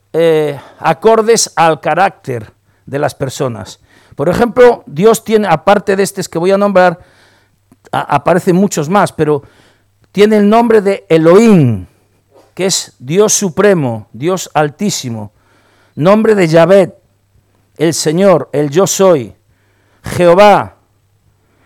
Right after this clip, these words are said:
el que yo soy autosuficiente. Adonai, Señor y amo. El Sadai, Señor todopoderoso. Abba, Padre, Papá, Papi.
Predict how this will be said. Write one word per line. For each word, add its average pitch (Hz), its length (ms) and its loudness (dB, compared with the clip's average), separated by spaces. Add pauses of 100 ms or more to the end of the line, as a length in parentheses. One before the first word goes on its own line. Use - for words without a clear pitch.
(120)
el 175 200 -2
que 175 160 -2
yo 208 160 4
soy 226 400 2
autosuficiente. 170 1300 -2 (720)
Adonai, 160 720 2 (540)
Señor 185 720 -2
y 160 140 -2
amo. 151 440 0 (220)
El 160 160 -2
Sadai, 180 600 2
Señor 180 420 -4
todopoderoso. 165 920 -4 (640)
Abba, 165 500 2 (440)
Padre, 156 520 0 (140)
Papá, 135 600 0 (240)
Papi. 139 500 -2